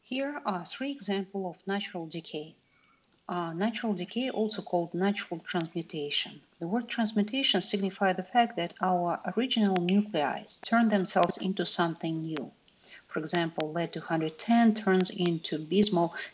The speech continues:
two hundred ten, or radon two hundred ten turns itself into polonium two hundred and six.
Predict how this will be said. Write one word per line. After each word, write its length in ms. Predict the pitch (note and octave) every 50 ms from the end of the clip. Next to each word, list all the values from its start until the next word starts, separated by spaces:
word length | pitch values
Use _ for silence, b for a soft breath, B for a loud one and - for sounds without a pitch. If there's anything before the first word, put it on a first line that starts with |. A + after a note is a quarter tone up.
| _
two 100 | - -
hundred 460 | D#3 - - D3 D3+ - - - - -
ten, 320 | - - - - - - - B B B B B B B B B B -
or 360 | - F#3 E3+ E3+ E3+ F3 E3+ E3 -
radon 320 | G3 G3 G#3 G#3 G3 F#3 F3+
two 80 | -
hundred 400 | E3+ - - E3 D3+ D#3 D3+ -
ten 400 | - - - A3+ A#3+ A#3+ A3+ G#3+
turns 240 | G3+ G#3 F#3 F3 F3
itself 460 | F3 E3 - - - E3 E3+ E3 -
into 260 | - F3 F3 D#3+ E3+
polonium 800 | E3 - - E3 D#3+ D#3+ E3+ F#3+ G3+ G3+ F#3+ F3 E3 E3 E3 E3 D#3+ - _ _ _ _ _ _ _ _ _ _ _
two 80 | - E3
hundred 520 | D#3 D#3+ E3 D#3+ D#3+ E3 E3 - E3 D#3+ -
and 180 | E3 D#3+ D#3
six. 560 | - - - - - - - - - - -